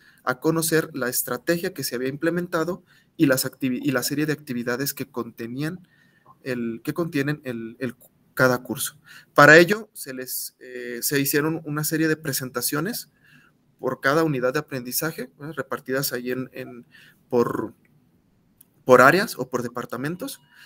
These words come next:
a través de Facebook Live, a toda la comunidad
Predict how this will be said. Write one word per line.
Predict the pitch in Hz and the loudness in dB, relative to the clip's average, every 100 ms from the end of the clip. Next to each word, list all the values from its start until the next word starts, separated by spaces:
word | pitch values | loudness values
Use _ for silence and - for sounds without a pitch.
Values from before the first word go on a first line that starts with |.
| - | -2
a | 135 | -2
través | - 120 131 131 | 0 -2 -2 -2
de | 151 143 | -2 -2
Facebook | 139 143 143 156 151 | -4 -4 -4 -6 -4
Live, | 175 254 - _ _ - | -2 -2 -4 _ _ -8
a | 123 | -8
toda | - 131 | -2 -2
la | 143 143 | 0 -2
comunidad | 151 151 151 165 185 | -4 -4 -2 0 -2